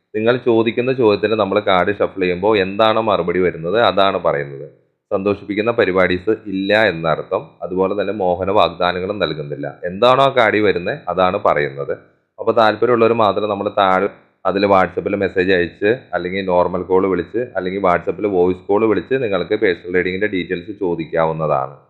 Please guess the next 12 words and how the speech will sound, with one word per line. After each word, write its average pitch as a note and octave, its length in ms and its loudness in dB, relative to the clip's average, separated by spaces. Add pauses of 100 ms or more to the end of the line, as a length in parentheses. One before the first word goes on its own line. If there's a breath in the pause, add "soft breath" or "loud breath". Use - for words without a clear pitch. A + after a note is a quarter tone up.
(100)
ഓക്കെ, G#2 220 -2 (1500)
പിന്നെ, D3+ 280 4 (480)
ഏർ, G2+ 560 -2 (340)
ഞാൻ A#2+ 120 0
പറഞ്ഞു B2+ 220 2
ഇതൊന്നും B2 400 2 (140)
ഫോഴ്സ് A2 260 4
ചെയ്യേണ്ട A2+ 220 2
ആവശ്യമില്ല, A2 580 2
നിങ്ങളുടെ G2 260 0
എനർജി G2 340 0
അല്ല G#2 180 4